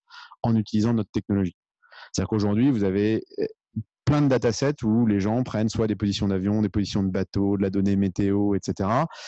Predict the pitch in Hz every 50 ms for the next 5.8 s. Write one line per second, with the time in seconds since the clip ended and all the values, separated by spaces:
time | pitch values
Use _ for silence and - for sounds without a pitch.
0 | - - - - - 123 123 120 120 107 131 143 147 135 127 135 127 120 120 117
1 | 110 - - 127 127 123 107 107 101 98 92 - - - 113 117 123 127 123 110
2 | - 117 107 104 98 110 110 - - 110 98 - - 107 - - 113 107 - -
3 | - - 113 - 120 110 - - 104 - 107 104 110 113 - 107 95 101 98 107
4 | 101 101 101 104 - - - 104 - - 117 110 - - - - 107 101 101 101
5 | 101 101 98 - - 110 107 104 - 113 110 110 110 - -